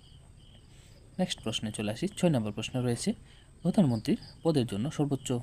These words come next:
বয়সসীমা কত? সেটা সর্বোচ্চ ক্ষেত্রে কোনো বয়সসীমা নেই। এবারে আসি সাত নম্বর প্রশ্ন, অনাস্থা প্রস্তাব, যে অনাস্থা প্রস্তাব শুধুমাত্র কোন কক্ষে পেশ করা যায়? সেটা হবে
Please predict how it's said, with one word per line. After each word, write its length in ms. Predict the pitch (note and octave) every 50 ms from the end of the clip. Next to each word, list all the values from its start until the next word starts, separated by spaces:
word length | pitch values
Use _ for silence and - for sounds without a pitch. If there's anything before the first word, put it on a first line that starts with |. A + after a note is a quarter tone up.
| - - -
বয়সসীমা 540 | B2 B2+ C3+ C3+ C3+ - - C3 B2 A#2+ B2 -
কত? 300 | - D3+ C3 - F#2+ G2 - - - - - - - - - -
সেটা 220 | - D3+ - F#3 A#3+ - - -
সর্বোচ্চ 380 | - C#3+ C#3 - D3 - - D#3
ক্ষেত্রে 420 | D3+ C#3+ C3+ - - C3 - E3+
কোনো 320 | - - - B2 A2+ A2 G#2+
বয়সসীমা 440 | G#2+ A2+ A2+ - - - A2+ G#2
নেই। 240 | G#2+ C3+ A#2+ F#2+ G2 - - - - - - - - - - - - -
এবারে 200 | D#3+ D3 A2 G2
আসি 200 | - - G#3+ D3
সাত 280 | - - C3+ - -
নম্বর 200 | B2 A2+ A2 A2 -
প্রশ্ন, 260 | - G#2 - - F3+ A#3+ - - - - - - - - -
অনাস্থা 520 | - C#3 E3+ G3 G3+ - - - - F#3+ F#3+
প্রস্তাব, 480 | - - D3 - - - G#2+ G2 F2 - - - - - - - -
যে 120 | - B2+ A2
অনাস্থা 400 | - A2+ D3 F#3 G3+ - - C3+
প্রস্তাব 400 | - A2 G#2 - - F#3+ G3+ -
শুধুমাত্র 540 | - D#3+ D3+ E3 D#3+ - - B2 G2 G2 G2+ - - -
কোন 280 | F#3 F3+ F3+ F#3+ F#3+ F3+ - -
কক্ষে 460 | - - - - - D#3+ A2+ G2 G2+ - - -
পেশ 200 | A#2 A#2 - -
করা 220 | - A2 G#2 G#2+
যায়? 260 | G#2+ G2+ G2 F#2+ F#2 - - - - - - - - - - -
সেটা 220 | - F3+ D#3+ A#2+
হবে 180 | A2 G#2 D#3+